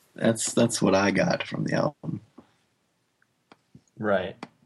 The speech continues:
Speaker 2: And, well, I, I, I'm not surprised it was the most successful 'cause it had, like, their only successful, like, s-, real single.
Speaker 1: Yeah.
Speaker 2: Which is Another Brick in the Wall Part Two, I think, is two, right?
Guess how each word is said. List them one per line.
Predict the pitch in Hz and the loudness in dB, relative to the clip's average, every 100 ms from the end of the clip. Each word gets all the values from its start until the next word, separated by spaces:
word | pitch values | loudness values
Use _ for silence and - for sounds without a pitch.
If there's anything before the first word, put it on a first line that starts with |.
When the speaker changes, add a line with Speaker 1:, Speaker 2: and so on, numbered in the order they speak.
| _ _ _ _ _ | _ _ _ _ _
Speaker 2:
And, | - 131 | 4 6
well, | 135 110 | 6 6
I, | 117 | 6
I, | - 127 120 | 6 6 4
I'm | |
not | 127 127 | 4 0
surprised | - 131 120 | 2 4 4
it | 113 | 0
was | 104 | -4
the | |
most | 107 - | -6 -4
successful | - 120 117 | 0 0 0
'cause | 101 | -2
it | 104 | 0
had, | 104 104 | 2 2
like, | 101 | 2
their | 101 | 2
only | 98 107 104 101 - - _ - | 2 2 0 -2 -6 -16 _ -8
successful, | - 107 101 101 | -4 -2 0 2
like, | 101 98 | 2 0
s-, | - - | -8 -6
real | 101 104 | 0 2
single. | - - 107 104 92 98 - - - - - - _ _ | 0 -2 0 2 2 0 -2 -18 -20 -20 -20 -20 _ _
Speaker 1:
Yeah. | 127 117 104 98 | 2 4 6 4
Speaker 2:
Which | 107 - | 0 -2
is | |
Another | 101 98 | 2 2
Brick | 101 | 2
in | 95 | -2
the | 95 | -2
Wall | 98 | -2
Part | - 101 101 | 0 -2 -2
Two, | - 117 104 98 104 - _ _ _ _ _ _ - | -2 2 4 4 -2 -6 _ _ _ _ _ _ -8
I | 95 | -8
think, | - - 110 104 - - | -4 0 2 2 -2 -10
is | 69 104 - _ - | -8 -8 -8 _ -4
two, | 139 113 101 | 2 4 6
right? | 98 98 101 | 4 2 0